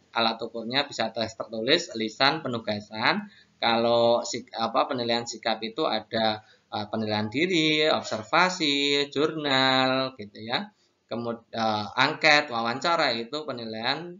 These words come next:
pada sikap. Kemudian kalau keterampilan itu ada empat item, yaitu penilaian praktik, penilaian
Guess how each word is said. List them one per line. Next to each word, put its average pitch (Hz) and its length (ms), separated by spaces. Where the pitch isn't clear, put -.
pada 117 320
sikap. 131 560
Kemudian 131 560
kalau 127 240
keterampilan 117 640
itu 120 160
ada 123 320
empat 110 320
item, 117 560
yaitu 110 400
penilaian 113 480
praktik, 170 720
penilaian 110 880